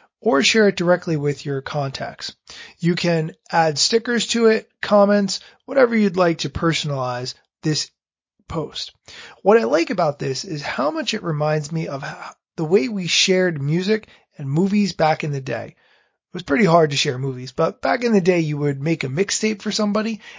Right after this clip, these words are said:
and I always wonder, how do we make mixtapes in twenty nineteen? If I want you to find out about a bunch of new music, how would I do it?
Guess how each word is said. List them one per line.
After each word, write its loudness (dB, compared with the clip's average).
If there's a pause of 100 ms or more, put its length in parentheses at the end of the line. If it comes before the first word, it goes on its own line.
(120)
and 4
I 6
always 2
wonder, -4 (120)
how -2
do 2
we 2
make 0
mixtapes -4
in -4
twenty -4
nineteen? -10 (320)
If 2
I 6
want 0
you 0
to 2
find 2
out 4
about 0
a -6
bunch 0
of -2
new 0
music, -4
how -6
would -2
I 0
do -2
it? -12